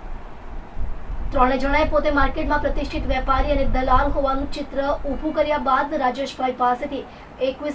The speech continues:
ડિસેમ્બર બે હજાર ત્રેવીસ થી ત્રીસ એપ્રિલ બે હજાર ચોવીસ સુધીમાં ટુકડે ટુકડે કરી બેંગ્લોરી ફેબ્રિક્સ કાપડનો માલ ખરીદ્યો હતો, જેમાંથી થોડું પેમેન્ટ ચૂકવી આપ્યા બાદ બાકીના લેવાના નીકળતા રૂપિયા ત્રેસઠ લાખ ચોસઠ હજાર ઇઠ્ઠોતેરની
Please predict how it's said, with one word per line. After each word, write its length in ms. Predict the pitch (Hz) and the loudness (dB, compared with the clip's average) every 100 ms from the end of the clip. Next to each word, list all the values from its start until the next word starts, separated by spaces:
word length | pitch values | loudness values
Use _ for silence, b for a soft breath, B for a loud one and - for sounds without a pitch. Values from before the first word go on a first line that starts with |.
| 302 | -4
ડિસેમ્બર 380 | 269 262 294 294 | -6 -4 0 0
બે 120 | 262 | -2
હજાર 320 | 269 262 262 | -6 -4 -4
ત્રેવીસ 320 | 262 262 262 277 | -4 -4 -6 -6
થી 140 | 302 | -8
ત્રીસ 280 | 294 294 - | -8 -8 -4
એપ્રિલ 300 | 285 285 269 | -4 -4 -4
બે 80 | 262 | -4
હજાર 300 | 254 269 214 | -4 -4 -4
ચોવીસ 300 | 254 247 254 | -2 -4 -4
સુધીમાં 560 | 285 269 262 269 240 233 | -8 -6 -4 -2 -2 -4
ટુકડે 340 | 277 277 262 269 | -10 -4 0 0
ટુકડે 320 | - 254 247 | -2 -4 -4
કરી 280 | 247 269 247 220 | 0 -2 -4 -2
બેંગ્લોરી 480 | 240 247 262 269 277 | 0 0 2 0 0
ફેબ્રિક્સ 400 | 254 247 254 262 - - | -4 -4 -4 -8 -10 2
કાપડનો 420 | 254 247 269 240 | 4 4 2 -2
માલ 220 | 220 208 | -4 -4
ખરીદ્યો 280 | - - - | 0 0 0
હતો, 160 | - - B B B - | -2 -2 B B B 2
જેમાંથી 340 | 247 254 285 | 4 2 2
થોડું 300 | 294 285 311 | 2 2 2
પેમેન્ટ 440 | 330 294 311 330 - | 4 4 2 0 0
ચૂકવી 220 | - 311 | 2 4
આપ્યા 220 | 302 320 | 4 4
બાદ 280 | 277 277 247 | 4 4 4
બાકીના 380 | 262 262 302 277 | 2 0 2 4
લેવાના 280 | 269 262 | 4 2
નીકળતા 460 | 254 254 254 262 254 | -2 -2 -4 -2 -4
રૂપિયા 360 | 269 - 262 262 | -4 -4 -2 0
ત્રેસઠ 400 | 247 254 247 240 | 0 0 -2 -4
લાખ 280 | 240 247 - | 2 2 0
ચોસઠ 260 | 240 233 247 | -6 -4 -4
હજાર 340 | 240 254 254 262 | -4 0 -2 -4
ઇઠ્ઠોતેરની 560 | - - 330 269 - | -8 -2 0 0 -2